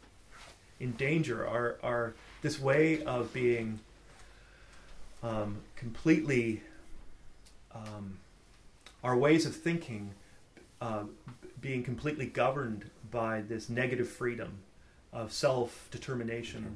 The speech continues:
self-invention, um, both as individuals, but more importantly as, as societies, and without any way of speaking of good that sets limits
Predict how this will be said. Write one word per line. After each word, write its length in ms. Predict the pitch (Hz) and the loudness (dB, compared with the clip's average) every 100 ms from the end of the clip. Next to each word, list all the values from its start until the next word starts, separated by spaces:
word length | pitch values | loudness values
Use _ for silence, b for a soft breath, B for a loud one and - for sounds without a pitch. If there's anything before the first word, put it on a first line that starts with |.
| - | -6
self-invention, 1040 | - 127 - 113 117 120 123 123 113 107 b b b b b 190 - | -2 -2 -2 -4 -2 -2 -4 -6 -8 -8 b b b b b -16 -8
um, 520 | 120 110 107 107 104 B B - | -4 -2 -2 -4 -6 B B -2
both 220 | 131 123 | 0 2
as 120 | 120 | 0
individuals, 680 | 127 123 113 147 135 110 101 | 0 0 0 0 0 -2 -2
but 200 | - - - - 131 | -4 -6 -8 -12 -2
more 160 | 139 143 | 2 4
importantly 520 | 120 147 165 131 113 | 4 4 4 4 0
as, 300 | 107 - - - | -2 -4 -8 -10
as 160 | - 113 | -6 -4
societies, 1000 | - 110 - - 156 139 107 98 101 - B B - | -4 0 -2 0 0 0 -2 -8 -10 -12 B B -4
and 100 | 120 | -2
without 520 | 120 - 160 185 180 - 151 | -4 0 6 8 8 6 -2
any 220 | 156 135 | 0 2
way 180 | 135 135 | 0 0
of 80 | |
speaking 340 | - 151 143 123 | 0 -2 -4 -4
of 160 | 110 | -4
good 260 | 120 147 147 | 0 2 2
that 140 | 117 | 0
sets 260 | - 135 - | -4 -6 -4
limits 600 | 127 156 220 170 - - | 2 4 6 4 0 -8